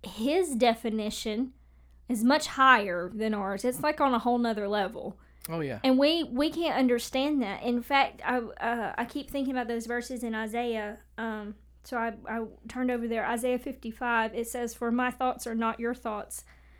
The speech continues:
Speaker 1: neither are your ways my ways, saith the Lord. For as the heavens are higher than the earth, so are my ways higher than your ways, and my thoughts than your thoughts."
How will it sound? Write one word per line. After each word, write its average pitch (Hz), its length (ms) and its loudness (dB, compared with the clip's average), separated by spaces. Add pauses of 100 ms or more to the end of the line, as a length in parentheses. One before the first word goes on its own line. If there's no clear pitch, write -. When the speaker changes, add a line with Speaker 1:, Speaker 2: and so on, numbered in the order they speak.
(120)
Speaker 1:
neither 254 320 2
are 233 80 0
your 233 160 0
ways 226 300 -2
my 226 240 0
ways, 202 320 -4
saith 214 240 -8
the - 80 -10
Lord. 202 360 -6 (920)
For 240 160 0
as 247 140 4
the 247 100 -2
heavens 254 420 0
are 240 120 2
higher 247 360 2
than 233 160 -2
the 226 140 -4
earth, 226 260 -2
so 240 280 -2
are 233 80 2
my 233 240 2
ways 226 280 0
higher 226 320 -2
than 214 200 -6
your 240 140 -2
ways, 214 280 -6
and 214 160 -4
my 214 160 0
thoughts 220 460 -6
than 214 280 -8
your 233 140 -4
thoughts." 214 520 -12